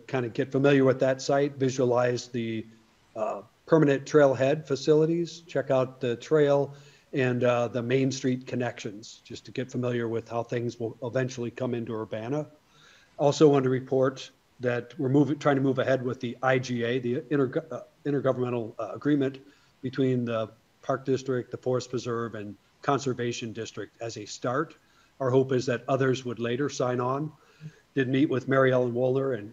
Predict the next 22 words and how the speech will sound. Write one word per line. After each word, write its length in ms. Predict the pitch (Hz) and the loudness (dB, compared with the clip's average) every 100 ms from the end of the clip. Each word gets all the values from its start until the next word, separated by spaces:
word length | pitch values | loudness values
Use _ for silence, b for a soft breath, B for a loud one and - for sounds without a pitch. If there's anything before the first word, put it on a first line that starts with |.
| - | -10
Jamie 300 | 123 123 120 | -4 -2 -4
Pasquale. 640 | 120 113 127 127 127 127 131 | -8 -8 0 2 2 -2 -6
He's 200 | 131 120 | -10 -8
the 100 | 123 | -10
executive 480 | 110 131 117 131 104 | -6 -6 -4 -6 -6
director 400 | 113 117 127 117 | -4 -4 -4 -6
at 100 | - | -6
Vermilion 380 | 127 123 120 107 | -6 -4 -6 -4
County 300 | 127 117 113 | -4 -4 -6
Conservation 640 | 123 117 123 120 131 139 | -8 -8 -6 -6 -6 -6
District. 440 | 131 139 151 151 - b b b b - | -6 -4 -2 -4 -6 b b b b -10
I 60 | |
think 220 | 117 127 - | -2 -2 -2
he's 220 | 127 117 | -4 0
moving 440 | 131 123 117 117 - | 0 0 -2 -6 -2
more 220 | 131 117 | 0 0
to 160 | 131 117 | -2 -4
a 40 | |
favorable 480 | 123 120 120 117 110 | -2 -4 -4 -6 -8
position 540 | 120 113 127 - 131 | -8 -6 -6 -4 -6
on 160 | 123 120 | -4 -4
that. 300 | 127 143 | -4 -6